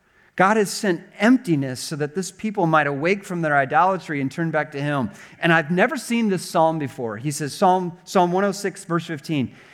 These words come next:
"He gave them their request, but sent leanness into their soul." And I think there have been seasons in my life where I've been really busy,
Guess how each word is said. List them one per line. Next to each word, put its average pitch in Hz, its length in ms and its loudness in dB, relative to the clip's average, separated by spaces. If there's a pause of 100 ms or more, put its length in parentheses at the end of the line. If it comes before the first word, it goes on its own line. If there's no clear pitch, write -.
"He 196 220 4
gave 196 400 2
them 214 200 0
their 180 180 2
request, 170 680 0
but 160 220 -8
sent 151 440 -2
leanness 151 840 2
into 139 340 -8
their 113 160 -6
soul." 104 440 -14 (2500)
And 143 100 4
I 175 80 6
think 190 160 -4
there 190 80 0
have 165 60 -2
been 151 80 -2
seasons 147 440 -6
in 127 60 -4
my 123 140 -2
life 123 260 -4
where 127 100 -6
I've 113 80 -6
been 113 200 -4
really 131 240 -8
busy, 117 400 -12